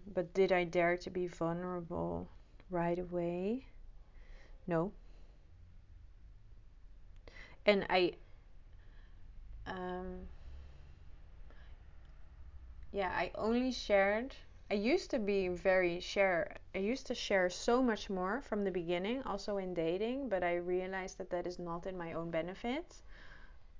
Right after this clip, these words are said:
especially if there's still a chance that it's a narcissist that you're dating. They will use it against you,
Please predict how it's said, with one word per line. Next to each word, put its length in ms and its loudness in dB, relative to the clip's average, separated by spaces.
especially 600 -2
if 280 -4
there's 180 0
still 200 0
a 40 4
chance 320 -2
that 120 -4
it's 180 -6
a 40 -6
narcissist 640 -4
that 200 -2
you're 120 2
dating. 400 4
They 120 4
will 120 2
use 260 0
it 100 -4
against 500 -4
you, 320 0